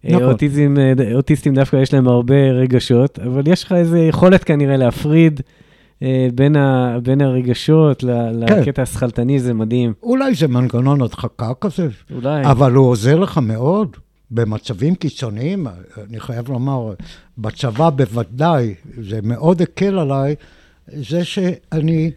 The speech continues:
Speaker 2: הייתי מנער בתוך שניות את האירוע שחוויתי, וכאילו לא היה.
Speaker 1: אז ת-, תשמע, הזכרת, אתה הזכרת יותר מפעם אחת, אה, וזה נהדר, את, אה, זוגתך, את, אה,
Speaker 2: אוקיי.
Speaker 1: חבצלת.
Speaker 2: כן.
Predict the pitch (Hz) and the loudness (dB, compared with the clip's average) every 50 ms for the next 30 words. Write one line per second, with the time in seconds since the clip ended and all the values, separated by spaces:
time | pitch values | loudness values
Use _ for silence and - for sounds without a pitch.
0 | - - _ _ _ _ - - - - - - - - - - 165 165 - 208 | -10 -20 _ _ _ _ -20 -20 -20 -18 -18 -18 -20 -10 -6 -4 -4 -2 0 2
1 | 156 151 156 156 156 156 135 - 196 226 233 233 165 143 131 135 147 - - 214 | 2 4 4 4 2 2 0 0 0 2 2 2 0 -2 -4 -4 -4 -4 -4 -6
2 | - - - - - - 170 170 196 214 226 220 175 - _ _ _ _ _ - | -6 -6 -10 -12 -4 -2 0 2 2 2 2 0 -2 -4 _ _ _ _ _ -8
3 | - 147 147 - - 160 160 156 147 170 208 202 180 151 143 - - - 165 151 | -6 -6 -6 -4 -2 0 0 0 0 0 2 2 2 2 0 -2 -2 -4 -4 -4
4 | - - 170 127 143 147 131 - - 143 123 131 165 165 _ _ _ _ _ - | -4 -6 -4 -2 -2 -2 -2 -2 -4 -4 -4 -4 -6 -10 _ _ _ _ _ -10
5 | 175 - 240 240 208 240 240 240 240 240 233 233 226 214 190 160 131 - _ _ | -6 -4 -4 -4 -2 -2 -4 -4 -2 -2 -2 -2 -2 -2 -4 -4 -6 -8 _ _
6 | _ _ _ - _ _ _ _ _ _ _ _ _ - 127 131 110 - - _ | _ _ _ -20 _ _ _ _ _ _ _ _ _ -6 -6 -6 -6 -8 -14 _
7 | _ - - _ _ - - - 165 190 160 131 - - 151 156 180 170 180 175 | _ -20 -20 _ _ -14 -6 -2 0 2 0 0 0 0 2 2 2 2 2 2
8 | 151 135 123 117 127 127 - 165 165 160 170 143 127 151 156 160 156 - 151 143 | 2 2 0 -2 -2 -2 0 2 4 4 4 6 6 4 4 4 4 4 2 2
9 | 147 139 - - 131 131 135 - _ - - - 120 120 113 110 117 110 117 117 | 2 0 0 0 0 0 -2 -2 _ -12 -12 -8 -6 -4 -4 -4 -4 -4 -4 -2
10 | 113 113 113 110 120 127 135 131 123 120 - _ - 120 110 110 110 107 110 107 | -2 -2 0 0 0 0 0 0 -2 -4 -6 _ -6 -4 -2 -2 -2 -2 -2 -4
11 | 104 104 101 104 107 101 104 - - - 127 143 160 160 151 _ _ _ - 110 | -4 -6 -6 -6 -6 -4 -6 -6 -4 -4 -2 -2 -4 -4 -8 _ _ _ -10 -6
12 | 165 190 175 117 143 143 135 113 101 107 101 - - 113 113 120 139 151 - _ | -4 -2 -2 -2 -2 -2 -4 -4 -6 -6 -8 -6 -4 -4 -2 -2 -4 -6 -6 _
13 | _ - 160 151 | _ -6 -4 -4